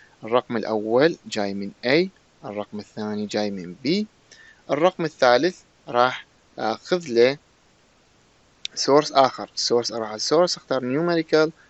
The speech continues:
و، آه، تكتب بيها اي بي سي فرضًا، نسويها كابيتال سي. <clears throat> راح اخليه عش-، عشرة آلاف ابقيه.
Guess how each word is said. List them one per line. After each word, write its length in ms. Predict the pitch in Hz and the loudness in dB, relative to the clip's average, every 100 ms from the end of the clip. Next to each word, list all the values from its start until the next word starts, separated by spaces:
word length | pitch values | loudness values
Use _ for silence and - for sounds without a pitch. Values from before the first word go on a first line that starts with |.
| _ - | _ 0
و، 300 | 117 120 120 - _ _ - | 4 4 2 -6 _ _ -6
آه، 480 | 107 107 110 113 - - - | -4 -2 -2 -4 -8 -14 -12
تكتب 440 | 107 - _ 110 101 _ _ | -12 -12 _ -10 -10 _ _
بيها 560 | 113 110 131 107 113 | -8 -8 -8 -8 -6
اي 200 | - 104 - | -8 -8 -10
بي 320 | 107 110 117 139 _ _ _ _ _ | -10 -10 -12 -16 _ _ _ _ _
سي 420 | - - - 110 123 | -12 -8 -6 -6 -4
فرضًا، 520 | 131 123 135 190 233 - _ _ _ - | -6 -4 -2 -4 -6 -12 _ _ _ -16
نسويها 240 | 113 101 | -12 -10
كابيتال 640 | - 139 170 156 151 240 262 | 0 0 0 2 2 2 -2
سي. 360 | - 123 147 247 _ _ _ - - - - - - - _ _ _ _ _ _ _ _ _ _ | -2 0 -2 -4 _ _ _ -20 -20 -20 -20 -20 -20 -20 _ _ _ _ _ _ _ _ _ _
<clears throat> 320 | 143 135 131 151 | -4 -4 -2 -2
راح 100 | 180 | 0
اخليه 320 | 190 180 170 | 2 4 4
عش-، 220 | 113 - - | 2 -4 -6
عشرة 320 | - - 107 | -6 -6 -4
آلاف 200 | 110 - | -2 2
ابقيه. 440 | 117 - 170 254 | 0 2 0 0